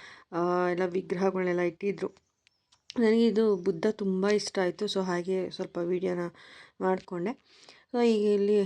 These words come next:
ಹೋಟೆಲ್ಗೆ ಬಂದಿದ್ದೀವಿ. So ಬ್ರೇಕ್‌ಫಾಸ್ಟ್ ಮಾಡೋಣ ಅಂತ ನನಗೆ ಒಂಥರ ಖುಷಿ ಆಯ್ತು. ಬೀಚಲ್ಲೆಲ್ಲ ಫಸ್ಟ್ ಟೈಮ್ ನಾನು ಆಡಿದ್ದು. ಆ, ಬಿಟ್ಟು ಬರೋಕ್ಕೆ ಮನಸ್ಸೇ ಇಲ್ಲ, ನೀರಲ್ಲಿ ಆಡ್ತಾ ಇರೋಣ ಅಂತ ಅನಿಸ್ತು.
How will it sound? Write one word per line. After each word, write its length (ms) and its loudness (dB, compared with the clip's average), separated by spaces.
ಹೋಟೆಲ್ಗೆ 500 0
ಬಂದಿದ್ದೀವಿ. 600 -2
So 60 -6
ಬ್ರೇಕ್‌ಫಾಸ್ಟ್ 500 -2
ಮಾಡೋಣ 320 -2
ಅಂತ 360 -4
ನನಗೆ 340 0
ಒಂಥರ 280 -2
ಖುಷಿ 360 -6
ಆಯ್ತು. 360 -4
ಬೀಚಲ್ಲೆಲ್ಲ 480 2
ಫಸ್ಟ್ 340 -4
ಟೈಮ್ 200 0
ನಾನು 200 -2
ಆಡಿದ್ದು. 460 -2
ಆ, 240 4
ಬಿಟ್ಟು 320 2
ಬರೋಕ್ಕೆ 340 4
ಮನಸ್ಸೇ 420 0
ಇಲ್ಲ, 140 0
ನೀರಲ್ಲಿ 400 2
ಆಡ್ತಾ 320 -2
ಇರೋಣ 240 -2
ಅಂತ 380 -2
ಅನಿಸ್ತು. 420 -6